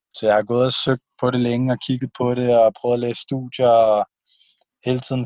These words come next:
følt, "Nå, okay, jamen, jeg har ikke så meget lyst til at få en operation og få, få metal ind i nakken, så jeg vil hellere prøve at se, om jeg kunne få vævet til at hele."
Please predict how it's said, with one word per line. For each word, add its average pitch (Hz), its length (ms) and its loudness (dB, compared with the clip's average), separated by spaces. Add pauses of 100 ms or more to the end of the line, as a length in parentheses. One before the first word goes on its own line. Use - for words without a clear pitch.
følt, 123 220 -2
"Nå, 117 120 0
okay, 120 500 2
jamen, 113 320 -6 (180)
jeg 117 100 0
har 117 80 2
ikke 127 120 -6
så 143 80 -8
meget 123 200 2
lyst 120 200 -8
til - 80 -6
at 113 160 -4
få 123 120 -2
en 120 80 -6
operation 123 600 -6
og 110 140 -8
få, 110 260 -4 (760)
få 113 80 0
metal 120 420 0
ind 127 140 -4
i 120 60 -4
nakken, 117 540 0
så 107 460 0 (400)
jeg 110 100 -4
vil 107 100 -2
hellere 120 300 0
prøve 120 120 0
at 117 60 -4
se, 127 120 -6
om 117 80 -6
jeg 110 120 -2
kunne - 180 -20
få 113 140 -6
vævet 120 300 -6
til 123 100 -6
at 110 100 -2
hele." 107 300 -6